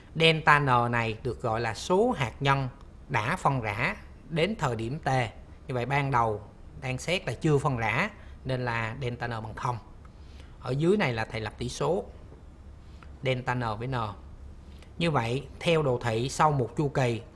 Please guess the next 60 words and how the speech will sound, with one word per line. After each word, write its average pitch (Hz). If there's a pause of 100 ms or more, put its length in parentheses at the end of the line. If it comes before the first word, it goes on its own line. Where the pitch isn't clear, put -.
số 202
hạt 143
nhân 139
còn 120
lại 113
là 117
N 113 (140)
không 135
chia 131
hai. 127 (720)
Thì 120
N 127 (140)
không 143
chia 139
hai 135
ta 131
có 151
thể 135
viết 196
lại 113
là 113
N 110 (180)
không 127
chia 135
cho 127
hai 127
mũ 120
một. 110 (1160)
Như 160
vậy 120
cái 160
số 202
hạt -
nhân 135
đã 127
phân 135
rã 120
là 139
ta 127
lấy 139
N 165 (140)
không 139 (340)
trừ 127
N 113
không 131
chia 127
hai 123
là 117
ra 113
N 117 (120)
không 123
chia 120
hai. 120 (540)
Tỷ 135
lệ 113
này 117
là 107
ra 117
bằng 107
một. 104